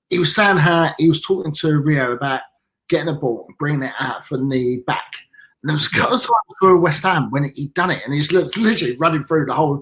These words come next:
team and had a couple of shots on target. I was just like, I used to love that. And I think, I feel like we kind of lost, I, again, I think this was some of our other youth players, we kind of lost some of the, the sparkle with how they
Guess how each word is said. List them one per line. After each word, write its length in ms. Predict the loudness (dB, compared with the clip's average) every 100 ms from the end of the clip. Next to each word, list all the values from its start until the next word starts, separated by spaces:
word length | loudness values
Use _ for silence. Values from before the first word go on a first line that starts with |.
| -8 -18 -20 _ -2
team 380 | 0 0 -4 -10
and 160 | -6 -2
had 160 | 0 0
a 40 |
couple 200 | -2 -2
of 60 | -2
shots 320 | -2 -4 -6
on 80 | -2
target. 320 | -2 -2 -4
I 40 | -6
was 120 | -6
just 200 | -8 -8
like, 140 | -8 -10 _ -8
I 60 | -4
used 100 | 0
to 60 |
love 300 | 2 2 2
that. 140 | -2 -2
And 80 | -2
I 40 |
think, 260 | 0 0 -2 _ _ _ _ _ -20 -20 -20
I 60 | -4
feel 260 | 2 4
like 260 | 4 2 0
we 180 | 0 2
kind 260 | 0 0 2
of 200 | 2 0 -8 _
lost, 560 | -4 -4 -6 -8 -12 -18 -20 -20 -6
I, 120 | -6 -4 -4
again, 500 | -2 0 0 -2 -4
I 80 | -8
think 180 | -6 -8
this 160 | -10
was 140 | -10 -6
some 160 | -4
of 60 | -4
our 220 | -8 -8 -6
other 140 | -4
youth 200 | -6 -8
players, 340 | -12 -14 -16 -12
we 80 | -10
kind 200 | -4 0
of 60 | 0
lost 220 | -2 -2
some 120 | 0
of 60 | 0
the, 240 | 0 -4 -10 _
the 80 | -8
sparkle 580 | -2 2 4 2 -2
with 180 | -6 -10 -14 _ _ _
how 160 | -4 -2
they 200 | -2